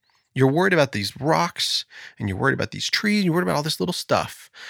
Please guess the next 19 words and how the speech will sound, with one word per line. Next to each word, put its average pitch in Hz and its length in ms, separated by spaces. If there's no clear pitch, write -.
He - 120
says, 147 280
"My 143 240
kingdom 185 500
is 131 140
not 143 240
of 208 220
this 135 240
world." 107 600
What 220 260
in 233 140
the 196 80
world 226 340
are 220 60
we 190 120
fighting 220 540
for 135 320
right 110 240
now? 101 340